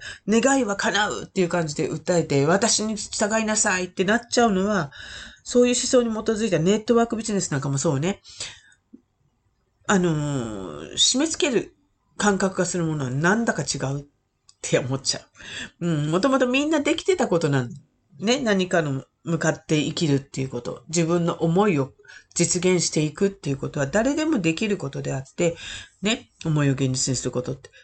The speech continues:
だからとっても簡単なんだけど、まあコツはもちろんあるんだけどね、実はもともとあなたの内なる自分が知っているはずだよっ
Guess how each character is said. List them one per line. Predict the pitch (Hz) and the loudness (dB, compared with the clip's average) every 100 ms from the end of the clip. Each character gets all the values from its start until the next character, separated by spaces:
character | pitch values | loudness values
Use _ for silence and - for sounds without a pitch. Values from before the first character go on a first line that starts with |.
| _ | _
だ | 233 | -2
か | 190 | 0
ら | 170 | 0
と | 262 | 0
っ | 277 | 0
て | 359 | 2
も | 349 330 | 2 2
簡 | 294 285 | 2 2
単 | 285 269 | 0 0
な | 262 | 0
ん | |
だ | 220 | -2
け | 185 | -2
ど、 | 190 | -2
ま | 247 359 | 0 0
あ | |
コ | - 269 | 0 -2
ツ | 269 440 | 0 -2
は | 427 - 403 381 415 - | -2 0 2 4 2 0
も | 254 | -2
ち | - | 0
ろ | 294 | 2
ん | |
あ | 214 | 2
る | 285 233 | 2 0
ん | |
だ | 175 | 0
け | 151 | -2
ど | 143 | -2
ね、 | 190 | -2
実 | 185 247 403 | 0 0 0
は | 392 247 - | 0 -2 -4
も | 220 269 | -2 0
と | 370 | 0
も | 370 | 0
と | 370 - 233 | 0 -2 -2
あ | |
な | 285 330 | -2 0
た | 262 | 0
の | 196 | -2
内 | - 190 262 | -4 -4 -2
な | 262 | 0
る | 190 | 0
自 | 151 160 | -2 -4
分 | 180 | -4
が | 180 | -2
知 | 170 180 | -2 -2
っ | 170 | -2
て | - 190 | 0 0
い | |
る | 190 | 0
は | 170 | -4
ず | - | -4
だ | - | -2
よ | |
っ | 165 | 0